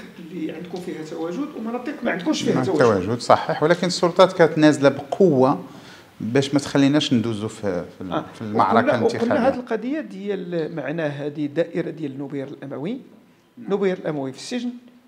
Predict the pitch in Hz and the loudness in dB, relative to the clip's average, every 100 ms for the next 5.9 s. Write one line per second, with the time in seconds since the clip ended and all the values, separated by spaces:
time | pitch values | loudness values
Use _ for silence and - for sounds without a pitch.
0 | _ _ _ _ _ _ - 143 135 131 | _ _ _ _ _ _ -10 -6 -6 -6
1 | 190 185 147 165 156 147 139 156 143 139 | -4 -4 -2 -2 -2 -4 -4 -6 -6 -8
2 | 143 147 147 135 147 147 139 139 165 143 | -8 -6 -6 -6 -8 -6 -6 -4 -4 -4
3 | 156 160 160 143 143 139 135 123 - 202 | -4 -4 -2 -4 -4 -6 -8 -12 -4 -2
4 | 156 165 170 262 - - - - - - | 0 0 0 -2 -8 -20 -18 -18 -18 -20
5 | - _ _ - - 208 214 294 302 | -20 _ _ -16 -4 -2 2 2 2